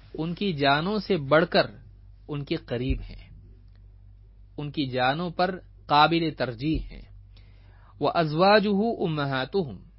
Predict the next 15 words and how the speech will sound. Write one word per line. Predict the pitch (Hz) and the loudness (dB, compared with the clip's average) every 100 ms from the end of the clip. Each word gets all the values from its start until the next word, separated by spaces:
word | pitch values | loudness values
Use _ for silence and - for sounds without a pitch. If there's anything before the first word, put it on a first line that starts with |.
| - 139 | -14 -4
بعض | 135 139 | -4 -2
تابعین | 135 131 151 | -4 -2 -4
نے | 156 | -6
کہا | 139 143 156 | -6 -4 -4
کہ | 160 185 190 208 - - 135 | -2 -2 -2 -6 -18 -14 -8
نبی | 151 | -8
صلی | 156 139 | -8 -6
اللہ | 131 131 | -6 -2
علیہ | 143 151 | -2 -2
وسلم | 151 165 | -6 -10
کے | 160 165 | -8 -4
باپ | 147 160 165 | 0 -2 -2
کی | - | -8
طرح | - 107 | -8 -8
ہیں۔ | 90 95 - | -6 -4 -6